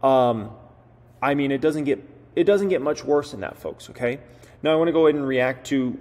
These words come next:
you know, the, their segment here on R H and, and hear different folks' opinions on R H here. But, you know, just kinda to finalize my thoughts before we get into this video is that just shows you that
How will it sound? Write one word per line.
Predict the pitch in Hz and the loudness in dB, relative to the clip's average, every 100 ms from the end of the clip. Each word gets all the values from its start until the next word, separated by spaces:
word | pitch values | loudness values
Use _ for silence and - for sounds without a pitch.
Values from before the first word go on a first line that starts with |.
| - | -8
you | 151 | -2
know, | 127 113 110 85 104 127 | 0 0 -4 -10 -10 0
the, | 139 | 0
their | 127 135 123 | 2 0 0
segment | - 131 131 120 | -2 -2 -2 -2
here | 127 | -2
on | 113 | 0
R | 113 120 | 0 -2
H | 123 113 | -4 -8
and, | 113 | -10
and | 120 | -8
hear | 113 127 | -4 -2
different | 123 120 120 | -2 -6 -6
folks' | 123 120 107 | -4 -4 -8
opinions | - 127 127 120 - - - | -10 -8 -8 -10 -16 -16 -2
on | 135 | 0
R | 117 120 | 0 0
H | 131 135 - | -2 -4 -4
here. | 117 107 - - - - | -4 -4 -10 -20 -8 4
But, | 147 135 - | 6 4 -2
you | 165 | -2
know, | 147 | -2
just | 135 160 - | -2 -6 -4
kinda | 156 139 127 - - - | -2 -2 -4 -12 -20 -14
to | - 139 | -6 -4
finalize | 139 143 135 127 123 - | -2 -2 0 0 -2 -4
my | 135 | -4
thoughts | 123 135 127 | 0 0 0
before | - 123 123 | -4 -6 -6
we | 123 | -6
get | 117 | -8
into | 120 | -8
this | 113 107 | -10 -2
video | 131 127 120 - - - | 0 0 -2 -6 -20 -8
is | 147 143 139 131 - - - | 0 2 2 -2 -10 -20 -4
that | 156 | -2
just | 151 160 | -2 -4
shows | 175 175 143 | 0 0 -2
you | 156 143 | -4 0
that | 131 127 | 0 0